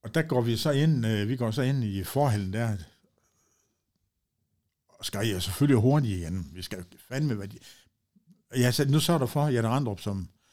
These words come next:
som var hans sekretær, det, det, hun skulle... Øh, hun stod jo der og sørgede for alle de der billetter, og de journalister, og hvem der, der var jo en masse gratister og alt sådan noget, ikke?" Så, øh, så,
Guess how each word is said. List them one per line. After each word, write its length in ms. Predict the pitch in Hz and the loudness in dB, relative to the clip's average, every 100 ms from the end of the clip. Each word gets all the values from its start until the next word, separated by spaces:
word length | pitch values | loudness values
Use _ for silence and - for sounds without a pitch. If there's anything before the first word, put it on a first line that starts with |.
| _ _ _ _ | _ _ _ _
som 320 | - 117 104 | -6 -2 0
var 520 | 104 92 90 87 87 82 _ _ _ _ | -2 -4 -6 -8 -12 -16 _ _ _ _
hans 120 | 98 | -8
sekretær, 520 | - 101 90 117 123 104 - _ _ _ _ | -6 -6 -6 -2 0 -2 -6 _ _ _ _
det, 100 | 131 - | -20 -20
det, 80 | 147 | -18
hun 160 | 127 143 | -16 -10
skulle... 460 | - 104 98 95 | -4 -2 -2 -2
Øh, 280 | 92 90 87 87 - _ _ _ _ _ _ _ | -2 -4 -4 -8 -14 _ _ _ _ _ _ _
hun 160 | _ 120 | _ -8
stod 260 | - 120 107 | 0 2 4
jo 40 | |
der 140 | 113 110 | 4 2
og 160 | 87 | -2
sørgede 200 | 82 113 | -2 -2
for 120 | 101 101 | -2 -2
alle 120 | 107 | 0
de 60 | 107 | 0
der 60 | 92 | -2
billetter, 320 | 98 107 107 | -2 -2 -2
og 360 | 90 85 82 85 | -6 -6 -8 -10
de 40 | - - - | -12 -12 -10
journalister, 420 | 92 95 - - | -8 -8 -10 -10
og 260 | 82 82 85 | -10 -10 -10
hvem 140 | 90 | -10
der, 60 | 90 - - - - _ - | -14 -20 -20 -20 -20 _ -12
der 60 | |
var 80 | 92 | -10
jo 40 | 92 | -8
en 100 | 82 | -8
masse 180 | 90 - | -12 -14
gratister 460 | 82 - 90 - | -14 -12 -14 -14
og 140 | 78 78 | -16 -18
alt 100 | 80 | -20
sådan 120 | 85 | -20
noget, 220 | 85 87 | -20 -20
ikke?" 100 | 95 _ _ _ _ _ _ _ _ _ _ - | -20 _ _ _ _ _ _ _ _ _ _ -4
Så, 380 | 131 123 117 | 2 4 4
øh, 220 | 101 95 95 92 90 92 90 _ _ _ _ _ _ _ _ _ _ | 2 -2 -4 -8 -12 -20 -20 _ _ _ _ _ _ _ _ _ _
så, 160 | - | -12